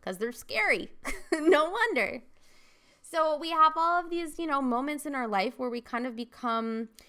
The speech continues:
it's kinda like the universe starts turning on the lights for us and we have this choice. We could stay where we are, we can move forward and make changes. And then you have this moment of, um, I guess you could call contemplating,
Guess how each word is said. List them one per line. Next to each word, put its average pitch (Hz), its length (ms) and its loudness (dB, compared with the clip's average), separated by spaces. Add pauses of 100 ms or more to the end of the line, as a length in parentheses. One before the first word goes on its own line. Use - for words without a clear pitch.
it's - 80 -20
kinda 285 200 -2
like 285 180 -4
the 247 80 -4
universe 226 420 -4
starts - 500 -10
turning 220 280 -8
on 202 160 -4
the 196 60 -8
lights 185 340 -4
for - 180 -8
us - 320 -4
and 202 120 -8
we 202 80 -8
have 190 180 -8
this 196 140 -10
choice. 247 320 -6
We 208 60 -10
could 202 120 -10
stay 196 240 -6
where 202 120 -6
we 254 140 -8
are, 190 240 0
we 214 120 -6
can 208 180 -10
move 190 140 -10
forward 190 300 -4
and 202 100 -8
make 190 160 -8
changes. 277 480 -6 (960)
And 262 180 0
then 330 380 -2
you 269 200 -2
have 285 200 2
this 262 180 -4
moment 262 380 0
of, 233 260 -2
um, 214 480 -2 (160)
I 226 80 -8
guess 233 240 -6
you 240 80 -10
could 233 160 -12
call 208 560 -2 (1300)
contemplating, 220 880 -4